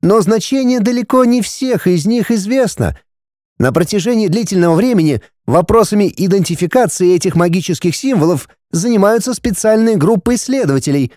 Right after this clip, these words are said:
но расшифровать пока вышло значение не более половины из имеющегося числа. Из них можно составлять любые связки, хотя чаще всего маги пользуются уже проверенными комбинациями, многократно проверенными в деле.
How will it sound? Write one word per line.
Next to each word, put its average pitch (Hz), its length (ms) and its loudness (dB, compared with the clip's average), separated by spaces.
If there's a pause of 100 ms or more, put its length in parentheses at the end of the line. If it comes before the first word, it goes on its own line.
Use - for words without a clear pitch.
(340)
но 151 180 2
расшифровать 196 720 0
пока 226 240 2
вышло 220 380 0
значение 233 580 0
не 226 160 2
более 247 380 2
половины 240 540 0
из 180 280 -2
имеющегося 196 600 0
числа. 127 520 -2 (1120)
Из 165 220 0
них 240 240 0
можно 208 320 2
составлять 214 500 -2
любые 226 320 0
связки, 196 580 -2 (160)
хотя 190 240 0
чаще 254 380 -2
всего 180 240 2
маги 214 280 2
пользуются 220 540 0
уже 226 200 0
проверенными 185 640 2
комбинациями, 220 840 0 (260)
многократно 185 720 2
проверенными 185 640 2
в 202 80 -2
деле. 156 480 0